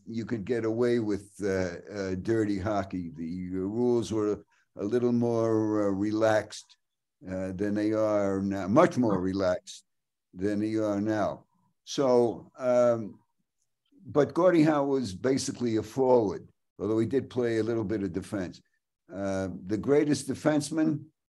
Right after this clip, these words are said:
uh, now, again, this is not fair in one sense. How do you compare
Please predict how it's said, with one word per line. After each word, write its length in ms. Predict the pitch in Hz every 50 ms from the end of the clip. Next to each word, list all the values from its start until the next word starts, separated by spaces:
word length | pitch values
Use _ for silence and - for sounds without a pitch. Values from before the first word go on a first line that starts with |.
| _ _ _ _ - - -
uh, 300 | 73 95 87 80 87 90 - - _ _ _ -
now, 380 | 117 117 120 120 117 117 113 - - 107
again, 640 | 120 120 110 156 175 170 143 117 95 87 87 82 - _ _ _ _ _ _ _ _ _ _ _ _ _ _ -
this 240 | 117 151 160 160
is 160 | 170 151 117 139
not 420 | 147 143 147 143 135 - - -
fair 800 | - _ - 151 156 151 147 139 127 117 110 110 113 113 - -
in 200 | 113 113 113 113
one 260 | 120 123 127 123 117
sense. 520 | - - - 151 135 113 92 - - - - _ _ _ _ _ _ _ _ _ _ _ _ _ _ _ _
How 140 | - 131 160
do 60 | 190
you 180 | 190 202 196 196
compare 920 | 196 - 151 135 - - - 156 160 143 127 120 113 107 104 104 104 98